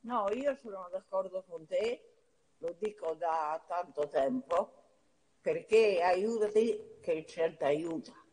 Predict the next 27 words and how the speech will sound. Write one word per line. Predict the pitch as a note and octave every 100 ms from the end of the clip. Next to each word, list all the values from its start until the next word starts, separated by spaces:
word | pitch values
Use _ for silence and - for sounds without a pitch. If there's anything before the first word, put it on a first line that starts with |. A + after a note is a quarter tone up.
| _ _ _ _ _ _
Cioè, | - D#3
se | - G3+
non | A#3 C4 B3
ci | B3
aiutiamo | G3+ F#3 F3+ E3+ E3+ F3+ F3+ F#3+ F#3 E3
noi | E3 F3 E3+ D3
da | D3+
soli, | D3+ D#3+ D3 C3+ C#3+ C#3+ - - _ _ _
per | D3 D3
quello | D#3+ F3+ E3 C#3+
che | C3
si | C#3 D3+
può, | C3 D#3 D3 C3 - - - _ _ _ _ -
parlavo | B2+ C3+ D3 D3 D3
prima | D3+ F3 D#3+ D3+
delle | D3 C#3+ C#3
riforme | C#3 C#3+ - D3 C#3 C#3+
istituzionali, | C#3 - C#3 C3 C3 C#3 A#2+ C#3+ C#3 B2 - - _ _ _
ma | A3+
voi | C#4+ D#4+ A3+ E3
vi | C3
immaginate | C#3+ C#3+ D3 F#3 C3+ A2+ C#3
una | C3+ C#3
commissione | C#3 C#3+ D3 C#3+ - D#3 C#3+ C#3
a | C#3
trentasei | C#3 D3+ D3+ C#3 - C#3 - C#3 B2
commissari? | - B2 C3 B2 - B2+ A#2 G#2